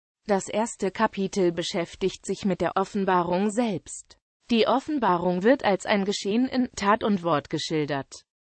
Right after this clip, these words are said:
Offenbarung ist demnach nicht allein als Mitteilungen über Gott zu verstehen, sondern als Selbstmitteilung Gottes, ein Terminus, der in der Konstitution allerdings nicht wörtlich vorkommt.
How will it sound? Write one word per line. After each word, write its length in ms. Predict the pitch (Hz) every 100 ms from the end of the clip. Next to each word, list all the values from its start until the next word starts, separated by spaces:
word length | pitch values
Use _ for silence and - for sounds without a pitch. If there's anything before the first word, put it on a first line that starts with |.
| _
Offenbarung 720 | 220 208 202 190 180 170 180
ist 220 | - 175 196
demnach 480 | 240 294 311 -
nicht 320 | 226 302 - -
allein 380 | 180 175 196
als 260 | 170 165 -
Mitteilungen 680 | 156 - 165 151 151 151 -
über 260 | 190 180 170
Gott 280 | 226 269 -
zu 160 | 190
verstehen, 640 | 156 156 - 165 147 143 -
sondern 380 | 185 214 285 294
als 200 | 180 175
Selbstmitteilung 1080 | - 185 294 - - 220 - 180 175 214 262
Gottes, 440 | - 175 - 185 -
ein 260 | 240 233
Terminus, 760 | - 180 151 143 131 127 - - _ _ _ -
der 140 | 196 156
in 120 | 180
der 120 | 160
Konstitution 840 | - 196 185 165 170 139 - 165 160
allerdings 500 | 190 185 196 196 -
nicht 320 | 208 277 -
wörtlich 420 | 220 311 - 247 -
vorkommt. 760 | 277 254 - 143 127 - -